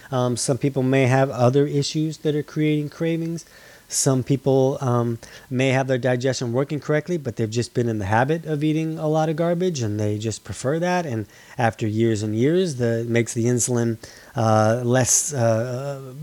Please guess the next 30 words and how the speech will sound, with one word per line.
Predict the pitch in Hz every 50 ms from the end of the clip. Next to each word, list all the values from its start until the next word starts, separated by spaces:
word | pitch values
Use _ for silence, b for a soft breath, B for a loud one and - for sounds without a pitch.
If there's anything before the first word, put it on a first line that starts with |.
| 151 147
ability | 156 147 120 110 127 139 139 131 139 127
to | - - 110 95
function | - - 117 135 151 - - 180 165
correctly, | - - 180 180 175 - 196 202 202
and | 175 120
we | 110
become | 104 110 - - 107 101
more | 104 110 123 131 135 131
insulin | 143 143 143 135 131 131 143 139 131 127
resistant. | 123 120 117 135 143 131 - - 139 135 131 B B B B B B B B B
And, | 127 117 117 117 117 113 113 110 113
uh, | 113 113 113 113 110
then | 104 113 113 117 117 117 113 101 101 -
we | 120 117
need | 117 117 110 110
more | 113 113 113 110
insulin | 110 110 107 - 117 113 113 107
to | 104 107
process | - - 113 107 107 - - 113 104 -
the | - 107
same | - - 117 113 110
amount | 113 110 110 110
of | 107 -
carbs | - 113 110 107 101 101 98
that | 107 110 - _ _ _ _ -
we | 127
were | 117 110 101
processing | - 117 117 - - 113 107 98 117 110 104
before | 110 107 - - 110 107 107 107
with | 104 107 101